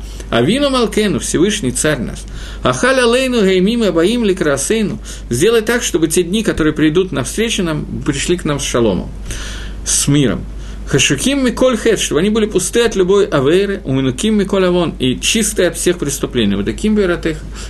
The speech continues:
и чтобы мы были прилеплены к страху перед тобой. Это та вставка, которую мы делаем в Муцей Шаббос. И возникает вопрос, почему эту вставку нам надо делать именно в брахе Атаханен Ладам Дат.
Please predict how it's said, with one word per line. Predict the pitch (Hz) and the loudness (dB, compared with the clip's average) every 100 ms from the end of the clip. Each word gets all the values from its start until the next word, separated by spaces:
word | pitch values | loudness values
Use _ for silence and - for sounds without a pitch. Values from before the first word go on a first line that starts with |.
| - | -2
и | |
чтобы | 123 - 180 220 | 0 2 2 2
мы | 240 | 2
были | 220 208 208 - - - | 2 2 -2 -8 -12 -4
прилеплены | 190 170 185 240 233 220 202 196 - | 2 4 4 2 0 -2 0 -2 -6
к | - | -4
страху | - - 160 175 | -4 0 0 0
перед | 175 143 135 | -2 -2 -2
тобой. | - 117 104 - - - - - - - - | -2 -2 -2 -4 -8 -10 -10 -10 -10 -10 -2
Это | 220 254 240 214 - - - | 0 2 0 0 -6 -12 -4
та | - | 0
вставка, | 185 - - 240 233 185 | 0 0 0 -2 0 -2
которую | 156 160 156 | 0 0 0
мы | 151 | 0
делаем | 165 190 175 | 2 2 0
в | 147 | -2
Муцей | 139 147 | 0 0
Шаббос. | 147 - 85 - - - - - - - | 0 -2 -4 -6 -12 -12 -12 -10 -10 -2
И | 120 | 0
возникает | 147 156 180 262 269 | 2 2 2 2 2
вопрос, | 247 240 247 233 | 0 2 0 0
почему | - - 185 | -2 0 0
эту | 240 185 | 0 -2
вставку | - 220 214 190 | 0 -2 0 -2
нам | 170 | -2
надо | 165 156 | -2 -2
делать | 151 165 156 - | 2 2 2 2
именно | 190 190 170 | 2 2 0
в | |
брахе | 131 120 - 160 | 0 0 2 0
Атаханен | 135 135 120 120 117 | 0 -2 -2 0 2
Ладам | 113 107 98 | 0 0 -2
Дат. | 82 - | -2 -6